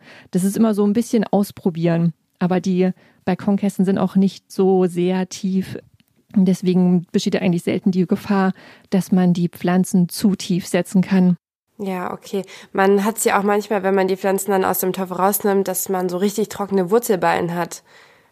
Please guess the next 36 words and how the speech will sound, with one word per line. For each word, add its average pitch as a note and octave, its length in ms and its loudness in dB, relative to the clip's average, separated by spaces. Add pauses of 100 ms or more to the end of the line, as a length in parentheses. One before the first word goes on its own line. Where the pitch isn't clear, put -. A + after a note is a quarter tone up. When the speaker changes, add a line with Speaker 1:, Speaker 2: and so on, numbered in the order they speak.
(140)
Speaker 2:
Sollte F#3+ 400 -2
man F#3 400 0
die F#3 100 -6
Pflanzen F#3+ 320 -2
dann F#3 140 2
vorher F#3+ 240 -2
irgendwie F#3 220 -2
gießen A3+ 400 -6
oder F3 280 -2
wie F3 100 -4
machst F3 260 -6
du F3+ 60 -6
das E3+ 180 -8
immer? E3+ 340 -10
Speaker 1:
Mm, G3+ 180 4
ganz G3+ 260 0
genau. G3 240 2
Also F#3 260 -2
wenn G3+ 100 0
man G3 280 0
Pflanzen G#3 340 -2
einkauft A3 640 0
und, F#3+ 300 0
äh, F#3 260 0
je - 220 -4
nachdem, G3 340 0
zu F#3+ 140 -6
welcher F3+ 180 0
Tageszeit F#3+ 800 -4
man F#3+ 200 2
im F#3 100 0
Gartencenter F#3+ 640 0
unterwegs F#3+ 500 0
ist, F#3+ 280 -2 (500)
dann, F#3+ 280 2
äh, F3+ 280 0